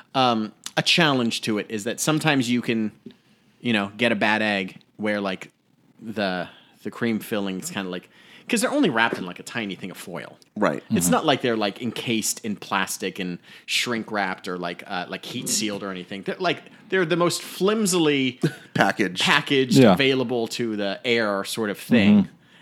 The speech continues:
Speaker 1: And, like, every once in a while, like, the cream will kinda, like, find
Speaker 2: Leak
Speaker 1: its
Speaker 2: out.
Speaker 1: way out, and you're just like, "Oh, wow."
Speaker 2: Apparently, I did some research on this one, too. Apparently, when cho-, chocolate can get, go white when it goes bad after a
Speaker 1: Mm-hmm,
Speaker 2: while,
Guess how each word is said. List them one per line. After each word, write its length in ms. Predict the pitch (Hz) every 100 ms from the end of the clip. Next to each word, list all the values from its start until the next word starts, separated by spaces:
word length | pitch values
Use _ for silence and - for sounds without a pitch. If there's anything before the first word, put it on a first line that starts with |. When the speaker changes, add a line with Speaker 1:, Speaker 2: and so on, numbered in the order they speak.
| _ -
Speaker 1:
And, 180 | 120 120
like, 220 | 113 117
every 180 | 135 131
once 280 | 120 117
in 60 | 120
a 40 |
while, 200 | 110 104
like, 160 | 98 92
the 80 | 104
cream 340 | - 104 95
will 120 | 90
kinda, 260 | 87 92 87
like, 200 | 85 78 - - _ _ _ _ - - - _ _ -
find 320 | - - 113 104
Speaker 2:
Leak 60 |
Speaker 1:
its 80 | 92
Speaker 2:
out. 60 | 101
Speaker 1:
way 160 | 101
out, 200 | 95 92
and 80 | 87
you're 80 | 90
just 160 | 90 101
like, 240 | 85 - - 110
"Oh, 340 | 87 80 76 - -
wow." 340 | 147 143 - - -
Speaker 2:
Apparently, 320 | - 277 233
I 20 | 170
did 160 | 214
some 140 | - 180
research 300 | 175 151 139
on 80 |
this 180 | 135 127
one, 140 | 107 98
too. 200 | - 127
Apparently, 280 | - 127 110
when 100 | 110
cho-, 180 | - - -
chocolate 400 | - 156 - -
can 180 | - 113
get, 160 | 104 87
go 100 | 113
white 320 | 90 104 - - -
when 120 | 139
it 40 |
goes 200 | - 151
bad 220 | 151 151 156
after 200 | 156 147
a 20 |
Speaker 1:
Mm-hmm, 80 |
Speaker 2:
while, 100 | 165